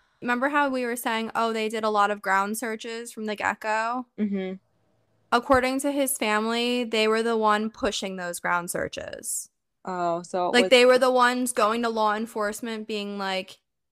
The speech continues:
Speaker 1: "This needs to happen, this needs to happen, this needs to happen."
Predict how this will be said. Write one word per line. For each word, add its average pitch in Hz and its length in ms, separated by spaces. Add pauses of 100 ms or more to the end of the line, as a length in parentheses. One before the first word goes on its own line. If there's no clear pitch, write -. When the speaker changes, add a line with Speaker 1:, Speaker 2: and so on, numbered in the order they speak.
(360)
Speaker 1:
"This 262 280
needs 233 240
to 247 80
happen, 190 420
this 214 240
needs 202 240
to 214 80
happen, 190 380
this 202 260
needs 190 240
to 185 80
happen." 185 640